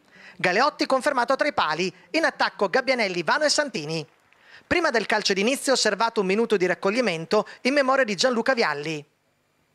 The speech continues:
Il primo tiro della partita è di Ferrante, che al quinto riceve in area calcia, Galeotti blocca sicuro. All'undicesimo Rossetti in avanti per Vano, che tocca per Gabbianelli.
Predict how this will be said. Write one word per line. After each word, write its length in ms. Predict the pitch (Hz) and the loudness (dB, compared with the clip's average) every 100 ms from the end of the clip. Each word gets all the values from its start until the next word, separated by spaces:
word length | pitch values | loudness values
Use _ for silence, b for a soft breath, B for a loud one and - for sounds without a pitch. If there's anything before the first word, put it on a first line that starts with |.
| B B B | B B B
Il 120 | 226 | 0
primo 260 | 208 370 302 | 2 2 2
tiro 200 | 311 277 | 2 4
della 180 | 233 214 | 2 2
partita 320 | 202 285 285 | -2 -2 -2
è 60 | |
di 80 | 247 | -2
Ferrante, 680 | 247 285 233 165 165 202 190 B | 0 0 0 -2 -2 -2 -2 B
che 80 | - | -4
al 140 | 196 - | -4 0
quinto 260 | 311 277 | -2 0
riceve 300 | 214 - 240 | 0 0 0
in 60 | 262 | 0
area 180 | 240 262 | 0 0
calcia, 500 | 160 156 - 185 - B | -2 -2 -2 -2 -4 B
Galeotti 420 | 226 262 269 240 | -2 0 0 -2
blocca 320 | 175 247 277 | 0 0 2
sicuro. 680 | 277 294 214 151 156 147 _ _ _ _ _ _ _ _ _ b 185 | 0 0 0 2 0 -2 _ _ _ _ _ _ _ _ _ b -4
All'undicesimo 680 | 214 370 339 320 311 330 | 0 0 0 0 0 2
Rossetti 460 | 262 285 - 294 311 | 2 2 2 0 2
in 40 | |
avanti 380 | 254 220 277 302 | 2 2 0 0
per 160 | 294 277 | 0 0
Vano, 400 | 202 175 196 196 B - | 0 2 0 -2 B -2
che 140 | - | 0
tocca 260 | 294 - 302 | 0 0 0
per 160 | 285 | 0
Gabbianelli. 760 | 240 240 277 220 170 175 196 | 0 0 0 0 -2 -2 -2